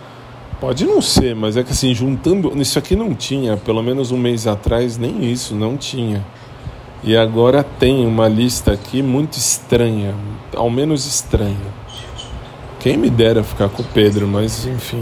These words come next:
não vou ficar voando, sonhando e nada disso. Enfim. Ah, deixa eu ver.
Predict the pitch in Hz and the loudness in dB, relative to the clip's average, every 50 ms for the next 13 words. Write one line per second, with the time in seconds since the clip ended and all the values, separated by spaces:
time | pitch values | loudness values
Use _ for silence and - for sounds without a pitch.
0 | 113 113 110 123 131 117 110 104 101 - - 110 107 104 104 98 98 98 110 113 | -2 -2 0 0 0 0 0 0 -2 -2 -2 0 2 2 0 0 -2 -4 -2 0
1 | 110 110 107 110 117 117 107 107 107 98 - - - 110 104 101 101 101 101 101 | 2 2 4 4 2 2 2 0 0 0 -2 -2 -2 -2 0 0 0 0 0 0
2 | 107 110 110 110 107 107 104 101 101 101 104 - - - - - - - - - | 0 0 0 0 0 0 0 0 0 -2 -6 -10 -16 -16 -16 -16 -16 -16 -16 -18
3 | - - - - 120 117 110 101 104 101 98 101 101 98 101 101 104 113 120 120 | -18 -16 -12 -8 -4 -2 0 2 2 2 2 0 0 0 0 0 0 2 4 4
4 | 110 104 104 - - - - - - - - - - - - 117 117 107 - - | 4 2 0 -4 -6 -6 -6 -6 -6 -8 -12 -14 -16 -10 -6 -4 -4 -4 -4 -6
5 | - - - - - - - - - - - - - - - - - - - - | -10 -12 -12 -12 -12 -14 -14 -14 -16 -16 -16 -16 -18 -16 -16 -16 -16 -16 -16 -14
6 | - - - - - - 110 110 120 120 123 127 127 131 135 135 135 135 127 113 | -14 -14 -14 -12 -10 -6 -4 -2 0 2 2 4 4 4 4 4 4 4 2 2
7 | - 120 110 113 110 110 131 147 | 2 2 2 4 4 2 0 0